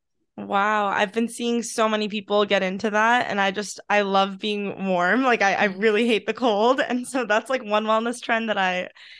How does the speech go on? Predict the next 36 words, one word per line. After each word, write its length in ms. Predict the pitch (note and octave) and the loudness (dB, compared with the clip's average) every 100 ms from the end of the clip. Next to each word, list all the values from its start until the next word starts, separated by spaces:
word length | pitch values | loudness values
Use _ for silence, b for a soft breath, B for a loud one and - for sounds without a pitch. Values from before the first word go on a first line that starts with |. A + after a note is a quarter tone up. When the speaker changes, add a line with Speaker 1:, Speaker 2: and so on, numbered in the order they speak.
| B - | B -6
Speaker 1:
am 140 | A3+ | -2
very 260 | G#3+ G#3+ A#3 | 2 2 2
hesitant 520 | G#3+ G3+ F#3+ F#3 - | 0 -2 -6 -8 -6
about, 400 | F#3+ F3 E3+ - | -2 2 2 2
but 140 | - - | 0 2
everyone 360 | - D#4 F4+ | 2 4 2
says 240 | - D#4 C4 | 4 2 4
they 120 | G#3 | -2
feel 240 | - A#3 | 0 -2
so 220 | A3+ A3+ G#3+ | 0 -4 0
good. 340 | A3 F#3+ F3 | 2 2 0
So 100 | G#3 | -6
maybe 260 | G3 G#3 G#3+ | -6 -6 -6
I 80 | G#3 | -4
need 140 | G3+ | -2
to 300 | G3 F#3 F3+ | 0 2 0
get 160 | F#3+ F#3 | 0 2
over 220 | F#3+ F3+ | 2 -2
it 220 | G2 F#2 | -4 -6
and 100 | - F#3+ | -8 -4
try 200 | F#3+ F#3 | -2 0
it. 80 | |
Speaker 2:
The 80 | A#3+ | -2
first 380 | A#3+ C4 D4 C#4 | 0 0 2 0
Speaker 1:
<laughs> 0 | |
Speaker 2:
three 160 | D#4+ D4+ | 0 2
days 260 | A#3+ A#3+ | 4 4
are 100 | A#3 | 4
the 80 | G#3+ | 0
hardest. 460 | F#3 F#3 F#3 F#3 G3 | 0 0 0 -2 -4
And 100 | G3 | -4
then 100 | F#3+ | -2
after 320 | F3 F3+ G#3 | -4 -4 -2
that, 220 | G3+ G3 | 2 2
Speaker 1:
Yeah. 40 | G3 | 2
Speaker 2:
like, 140 | G3 | -4